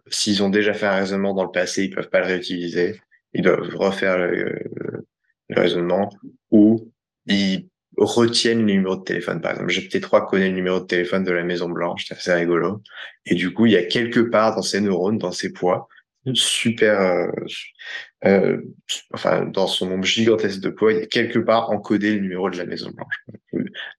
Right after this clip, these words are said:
Pour, pour vous dire à quel point c'est inefficient. Et du coup, un truc obvious, c'est genre, euh,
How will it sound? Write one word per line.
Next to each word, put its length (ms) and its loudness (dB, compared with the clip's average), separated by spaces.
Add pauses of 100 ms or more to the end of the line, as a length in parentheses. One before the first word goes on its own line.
(160)
Pour, 300 4
pour 140 -2
vous 80 -2
dire 120 2
à 40 -2
quel 140 -4
point 120 -2
c'est 160 -4
inefficient. 560 -6 (320)
Et 60 0
du 100 4
coup, 100 4
un 60 4
truc 220 -6
obvious, 320 0
c'est 260 -2
genre, 280 -2 (640)
euh, 260 2